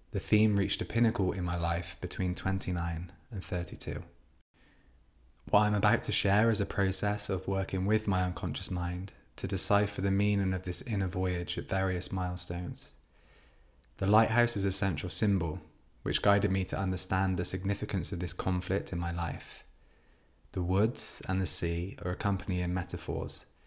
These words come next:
As you will see, the way events unfold defies conventional understanding. In what Carl Jung defined as synchronicity,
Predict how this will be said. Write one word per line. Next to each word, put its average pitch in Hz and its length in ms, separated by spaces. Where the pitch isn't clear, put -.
As 98 140
you 107 80
will 101 100
see, 113 340
the 104 100
way 101 180
events 95 420
unfold 98 560
defies 92 400
conventional 92 680
understanding. 87 800
In 101 100
what 110 180
Carl 107 240
Jung 104 280
defined 95 400
as - 120
synchronicity, 92 760